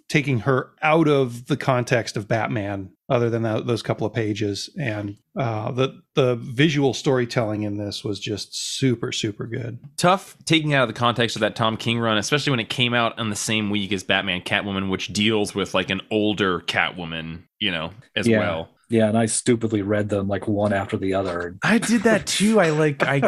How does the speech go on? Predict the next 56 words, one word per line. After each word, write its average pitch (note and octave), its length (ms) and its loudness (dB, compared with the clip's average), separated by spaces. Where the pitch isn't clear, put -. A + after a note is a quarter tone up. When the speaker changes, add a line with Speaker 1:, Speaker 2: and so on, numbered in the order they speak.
Speaker 3:
<laughs> - 100 -6
Speaker 2:
I C#3 140 2
just, F3+ 320 0
when C#3+ 200 4
I E3+ 40 4
s-, F3+ 140 -2
get - 220 0
my E3+ 100 4
comics, D3 500 2
I B2 60 4
get, B2+ 220 0
you A#2+ 60 2
know, B2 100 4
like, A2+ 120 2
the A#2 40 2
first C#3+ 300 2
book C3+ 140 0
I - 20 8
read A#2+ 200 4
was G#2+ 140 0
Bat-, G#2 420 -2
or A2 120 2
Catwoman A2 340 0
Lonely G2+ 220 2
City, A#2+ 200 2
and A2+ 60 4
I A2 60 4
was A2 80 -2
like, A#2+ 120 -2
"I A3 100 6
love B2+ 360 4
D B2 160 4
C A#2+ 220 -2
Comics. A2 480 -2
What's G3 160 0
my A3+ 80 6
next? D#3 360 2
Ooh, C4 200 4
Nightwing. C3 500 0
Oh, D#4 220 2
Batman E3+ 400 2
Cat." D3 280 0
Like, A#2+ 160 0
I A2+ 100 2
just, A#2 300 -2
I A2+ 120 2
need B2+ 340 0
to A2+ 80 -2
do, G#2+ 380 2
maybe A#2+ 180 -2
put G#2+ 160 -2
some G#2+ 140 0
effort G2+ 240 0
into F#2 140 -2
separating F2+ 500 0
them. F2 180 -4